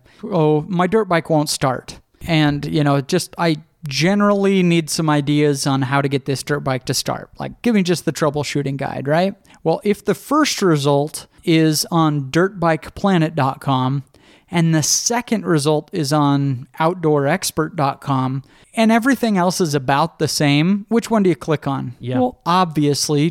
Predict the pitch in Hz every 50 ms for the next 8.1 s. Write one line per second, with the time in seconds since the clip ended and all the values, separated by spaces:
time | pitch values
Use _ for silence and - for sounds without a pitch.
0 | 160 _ - 165 165 180 175 147 139 143 143 - - 240 262 226 170 160 160 156
1 | 143 143 - - 143 147 143 147 - - - - - - 214 202 - - - -
2 | - 277 262 - - 247 226 - - - - 180 151 139 170 170 175 - 151 143
3 | 135 135 - - - - - - - - _ - - 226 214 - - 156 147 180
4 | 214 226 240 220 208 190 - 180 175 175 180 175 160 151 143 131 160 196 208 196
5 | 190 175 165 156 151 147 143 - - - - _ _ - 156 151 185 190 185 170
6 | 151 - - 185 170 - - 170 156 151 151 156 160 160 160 160 160 156 143 156
7 | 165 175 175 175 - _ - 170 165 160 - - - - - 190 185 180 175 170
8 | 170 165